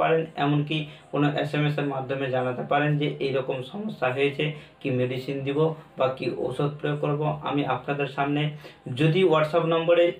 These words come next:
উত্তর দিতে না পারি তো video আপনাদের অবশ্যই বানিয়ে দিব, এইটুকুই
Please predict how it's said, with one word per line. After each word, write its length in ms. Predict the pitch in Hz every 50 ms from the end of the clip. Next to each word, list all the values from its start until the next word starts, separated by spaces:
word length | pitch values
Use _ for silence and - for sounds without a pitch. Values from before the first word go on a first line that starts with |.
| - - 151 147
উত্তর 200 | 147 - 175 165 156 151
দিতে 160 | 143 151 156 147 143 143
না 60 | 143 143
পারি 160 | 139 127 - 156 156
তো 60 | 165 143 123 123
video 240 | 127 127 131 147 147 143 139
আপনাদের 380 | 139 - 143 139 131 131 135 127 - - 127 127
অবশ্যই 360 | 123 - 131 - - 139 131 135
বানিয়ে 260 | 131 135 139 143 139
দিব, 120 | 147 143 156 160 160 - - - - - - 127
এইটুকুই 360 | 127 127 - 147 - 147 143